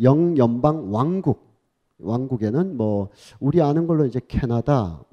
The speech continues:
호주, 뉴질랜드, 솔로몬 제도까지 다 포함되는데 여기에 한 이십여 개 국가를 더 포함하면 커먼웰스 네이션스라고 해서 이쪽으로까지 가서 남아공, 카-, 가나, 스와질랜드, 뭐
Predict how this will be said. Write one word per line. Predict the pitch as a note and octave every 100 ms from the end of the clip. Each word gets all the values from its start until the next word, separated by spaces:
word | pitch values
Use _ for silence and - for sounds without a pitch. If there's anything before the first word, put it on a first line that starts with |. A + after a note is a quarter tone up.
| -
호주, | B2+ A2 D3+ A2 E2 _ _ -
뉴질랜드, | A2 A2+ B2 C#3 D#3 D3+ A2 D#2+ E2 B2+ _
솔로몬 | _ C3 B2 C3+ D3
제도까지 | B2 G#2+ G2+ G2
다 | F2
포함되는데 | - D3 C3 G2+ E2 A#2+ F2 - _ _ -
여기에 | B2+ D#3+ E3+ F#3 G#3 A#3+ - _ _
한 | E3+ D3+
이십여 | C3+ F#3 - A3 G#3
개 | F#3
국가를 | D#3+ - C#3+ D3
더 | - D#3
포함하면 | - F#3+ G3 F#3 D#3 B2+ E3 A3+ - _ _ -
커먼웰스 | G#3 G#3 G#3+ D3 C3 -
네이션스라고 | A#2 B2 F3+ F3+ E3 - - A2 F#2+
해서 | F#2 A#2
이쪽으로까지 | F#2+ - F#3 F3+ D#3 C#3+ A2+
가서 | G#2 F2 G2 C3+ - _ _ -
남아공, | G2 A#2+ C3+ B2+ F3 D3 F2+ E2+
카-, | - - D3+ - -
가나, | A#2 C3+ D#3+ C3+ G2
스와질랜드, | - B2+ C#3 C#3+ D#3 C#3+ D#3 C#3+
뭐 | G#2+ E2+ F2